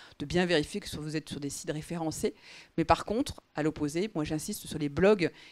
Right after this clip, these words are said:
Il y a d'excellents blogs de patients qui font des communautés de patients qui fonctionnent très bien. Et nous, on travaille avec eux parce que vraiment, il y a des choses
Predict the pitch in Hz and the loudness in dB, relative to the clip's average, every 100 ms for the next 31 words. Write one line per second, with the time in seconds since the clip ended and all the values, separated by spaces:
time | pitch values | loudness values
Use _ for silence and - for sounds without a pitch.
0 | - 156 139 147 240 - 240 208 196 180 | -4 -4 -2 -2 -2 -2 -2 -2 -2 0
1 | 185 180 143 147 - 165 160 170 220 - | 0 0 -2 -4 -2 -2 -2 -6 -8 -10
2 | - 165 143 - 196 196 196 185 - 160 | -8 -4 -4 -2 0 0 -2 -4 -4 -4
3 | - 180 220 - - - - 165 190 175 | -4 -10 -12 -18 -20 -10 -4 0 0 0
4 | 165 156 214 190 214 247 190 180 175 147 | -2 0 0 0 0 -2 0 0 2 0
5 | - 175 175 - 170 151 151 185 175 143 | -4 -6 -6 -8 -10 -6 -6 -6 -6 -6
6 | 175 175 | -8 -8